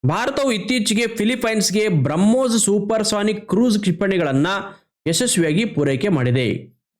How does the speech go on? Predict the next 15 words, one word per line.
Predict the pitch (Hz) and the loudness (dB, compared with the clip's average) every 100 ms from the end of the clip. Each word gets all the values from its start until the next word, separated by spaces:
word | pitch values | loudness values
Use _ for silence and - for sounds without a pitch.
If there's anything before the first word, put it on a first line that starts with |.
| _ | _
ಇದರ | 160 247 | -2 0
ಬೆನ್ನಲ್ಲೇ | 220 190 196 190 202 | 0 0 2 2 0
ಇಂಡೋನೇಷ್ಯಾಕ್ಕೆ | 208 - 151 175 208 196 170 160 143 190 | 0 0 2 2 2 0 0 -2 -2 -2
ಈ | 190 - 160 190 | -2 0 0 0
ಕ್ಷಿಪಣಿಗಳನ್ನ | 185 147 160 151 131 147 165 | -2 -4 -2 0 0 0 0
ರಫ್ತು | 143 143 151 | -4 -2 -2
ಮಾಡಲು | 147 143 147 175 180 180 - _ _ | 0 2 2 2 2 -2 -12 _ _
ಮೂರು | 160 240 240 | 2 2 2
ಸಾವಿರದ | - 185 190 180 | 0 0 2 2
ಎಂಟುನೂರು | 151 156 156 214 226 | 2 0 2 2 2
ಕೋಟಿ | 175 170 165 | 2 0 2
ರೂಪಾಯಿಗಳ | 160 147 151 156 147 | 2 0 0 -2 0
ಮಹತ್ವದ | 143 135 135 143 135 | 0 2 2 0 0
ಒಪ್ಪಂದವನ್ನ | 127 127 139 131 123 151 | -2 0 0 2 2 2
ಅಂತಿಮಗೊಳಿಸಿದೆ. | 202 190 208 208 185 135 127 131 143 107 - | 0 0 0 2 2 2 0 0 0 -2 -6